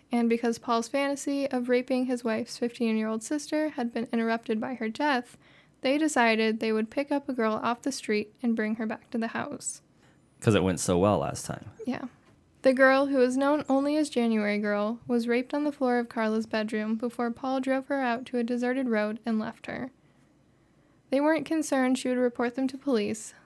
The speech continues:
Speaker 1: Their only concern was that she lived.
Speaker 2: So they didn't have a repeat of last time?
Speaker 1: Yeah.
Speaker 2: They were a little paranoid about that?
Speaker 1: Yeah, who wouldn't be? Even if you're, like, a serial rapist with lots of experience.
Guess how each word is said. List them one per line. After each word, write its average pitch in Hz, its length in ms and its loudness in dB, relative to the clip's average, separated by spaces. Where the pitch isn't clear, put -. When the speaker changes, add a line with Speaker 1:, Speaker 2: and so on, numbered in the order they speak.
Speaker 1:
Their 233 160 0
only 269 260 0
concern 220 540 0
was 226 140 0
that 220 180 -6
she 226 160 -4
lived. - 480 -6
Speaker 2:
So 101 140 4
they 90 80 6
didn't 78 160 2
have 69 100 -4
a 67 60 -2
repeat 67 340 -2
of 76 80 -4
last 73 280 -4
time? - 220 -14
Speaker 1:
Yeah. 247 240 -6
Speaker 2:
They 110 140 2
were 110 100 6
a 113 60 6
little 113 160 6
paranoid 123 360 4
about 131 240 2
that? 156 220 2
Speaker 1:
Yeah, 240 300 0
who 254 120 6
wouldn't 262 340 4
be? 220 420 2
Even 247 260 2
if 240 180 2
you're, 233 140 2
like, 226 220 0
a 220 180 0
serial 233 500 0
rapist 226 500 -4
with 226 160 -4
lots 233 220 -8
of 233 100 -2
experience. 233 720 -2